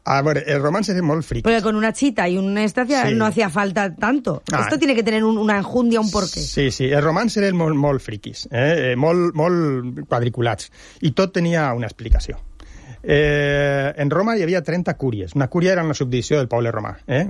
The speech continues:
Speaker 1: Eh,
Speaker 2: Com una província,
Speaker 1: una
Speaker 2: un
Speaker 1: espècie de districte electoral o província,
Speaker 2: Mm.
Speaker 1: o algo par-, una província no, era com una, els Roma, els ciutadans estaven distribuïts en trenta cúries,
Speaker 2: Mhm.
Speaker 1: no?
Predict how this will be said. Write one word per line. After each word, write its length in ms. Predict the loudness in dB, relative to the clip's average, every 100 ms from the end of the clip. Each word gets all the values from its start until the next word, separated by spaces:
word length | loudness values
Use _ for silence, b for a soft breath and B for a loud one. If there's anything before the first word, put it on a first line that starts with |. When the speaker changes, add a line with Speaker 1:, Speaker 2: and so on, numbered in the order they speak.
| -2
Speaker 1:
Eh, 260 | 0 2 4
Speaker 2:
Com 80 | 4
una 120 | 4
província, 400 | 2 2 0 0
Speaker 1:
una 80 | 0
Speaker 2:
un 40 | 0
Speaker 1:
espècie 340 | 0 0 2
de 180 | 2 2
districte 380 | -2 -4 -4 0
electoral 540 | 0 0 0 2 0
o 40 | -2
província, 420 | -2 0 0 0
Speaker 2:
Mm. 40 | 0
Speaker 1:
o 40 |
algo 120 | 0
par-, 160 | -2 -4
una 180 | -4 -2
província 400 | 2 2 2 2
no, 180 | 0 0
era 180 | -2 0
com 140 | 0
una, 140 | 2 0
els 500 | -2 -6 -4 -4 -4 0
Roma, 280 | 2 2 2
els 160 | -2 -2
ciutadans 440 | 0 2 2 0
estaven 280 | 0 0 0
distribuïts 460 | -2 -2 -2 0
en 60 | -2
trenta 280 | 0 0 -2
cúries, 500 | 0 2 2 2 2
Speaker 2:
Mhm. 40 | -2
Speaker 1:
no? 160 | -4